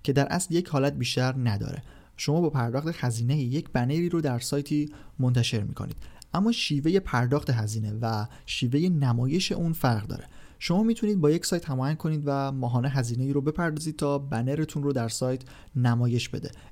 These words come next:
این یک حالته. اما یک حالت هدفمندتر هم داریم که شما میایید با آژانس‌های تبلیغاتی آنلاین کار می‌کنید.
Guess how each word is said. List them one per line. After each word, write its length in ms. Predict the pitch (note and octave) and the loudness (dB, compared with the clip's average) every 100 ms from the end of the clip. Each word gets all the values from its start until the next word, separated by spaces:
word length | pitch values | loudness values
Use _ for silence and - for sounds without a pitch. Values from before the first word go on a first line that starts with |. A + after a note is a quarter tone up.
| - | -2
این 160 | G#3 A3+ | 4 6
یک 140 | F3 | 6
حالته. 420 | A#2+ G#2+ - C#3+ - - - D#3 | 2 -2 -4 -8 -16 -20 -4 0
اما 280 | G3 G3+ | 2 2
یک 180 | G3 G3+ | 2 2
حالت 340 | - B2+ C#3+ E3 | 2 2 2 0
هدفمندتر 720 | C3+ A#2+ A2+ B2+ A2+ A2 C3 | 2 2 2 2 0 2 0
هم 260 | C#3 D3+ C#3+ | 2 0 2
داریم 360 | C3 A#2 A2 A2+ - - | 2 2 -2 -4 -8 -2
که 100 | D3 | 0
شما 280 | - D3+ F3 | 2 2 4
میایید 360 | F#3 F3 D#3 | 4 2 2
با 180 | D3+ D3+ | 2 2
آژانس‌های 640 | - B2+ B2 A#2+ - D3 E3 | 2 2 4 2 2 0 -2
تبلیغاتی 720 | C3 A#2+ A#2+ A2+ A2+ - B2+ | -2 -2 0 0 -2 -2 -2
آنلاین 460 | A#2+ A#2+ B2+ A#2 | 2 4 6 6
کار 260 | - A2 G#2 | 4 -4 -4
می‌کنید. 420 | A#2 A#2 - | -4 -6 -8